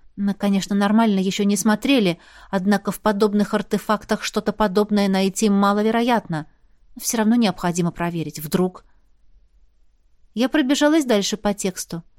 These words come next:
По древним нитям указан максимальный риск работы. Интересно. По мертвым он поставил не настолько высокий балл.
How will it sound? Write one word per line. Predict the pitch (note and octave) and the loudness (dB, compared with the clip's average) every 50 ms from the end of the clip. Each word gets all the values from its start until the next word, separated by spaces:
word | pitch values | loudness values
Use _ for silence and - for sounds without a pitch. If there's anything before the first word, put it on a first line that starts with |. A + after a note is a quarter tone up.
| - - - | -20 -8 -2
По | - B3 | -2 0
древним | G#3 G3+ B3 C#4 C#4+ C4+ B3 A#3+ A#3 | 2 4 4 4 6 6 6 6 6
нитям | A3+ A3+ A3 - G#3 G3+ G3+ G#3 | 6 4 4 2 2 2 2 2
указан | G3+ - - A#3 A#3+ - B3+ B3 | 0 0 0 0 2 2 4 4
максимальный | B3+ B3+ A#3+ - - - C4+ B3+ B3 C4 C#4+ C4+ B3 A3+ A3+ G#3 | 4 4 2 0 0 2 4 4 4 4 4 4 4 4 4 4
риск | G3+ G3 - - | 2 0 -2 0
работы. | G#3 G3 G3 F3+ F3 F3 E3 - - D#3 - - _ _ _ - - - - | 0 0 0 0 0 -2 -2 -2 -6 -10 -10 -12 _ _ _ -20 -18 -8 -4
Интересно. | G3 F#3+ F#3 - A3 G#3 F3+ F3 D#3+ - - E3+ E3 D#3+ _ _ _ _ _ _ _ _ _ _ _ - - | -2 -2 -2 0 0 0 0 0 -4 -4 -6 -8 -10 -12 _ _ _ _ _ _ _ _ _ _ _ -6 0
По | A3 A3 | 2 2
мертвым | G#3+ G3+ G3 F#3+ F#3 - - A3+ A3+ A3+ | 4 4 4 2 0 0 0 0 2 2
он | A#3 A#3 A3+ | 2 2 0
поставил | - A#3 A3+ - - A#3 A3+ G#3+ A3 A3+ A#3 | -2 -2 -4 -2 -2 -2 0 0 2 2 2
не | A#3 B3 | 2 2
настолько | B3+ C4+ C#4+ C#4 - - G3 F#3+ - - F3+ | 4 2 2 0 0 -2 -2 -2 0 -2 -2
высокий | F3 F3+ - - F3+ F3 - F#3 | -2 -2 -4 -4 -6 -4 -4 -4
балл. | E3 F3 E3+ D#3+ D3+ D3+ - | -2 0 0 0 0 -4 -6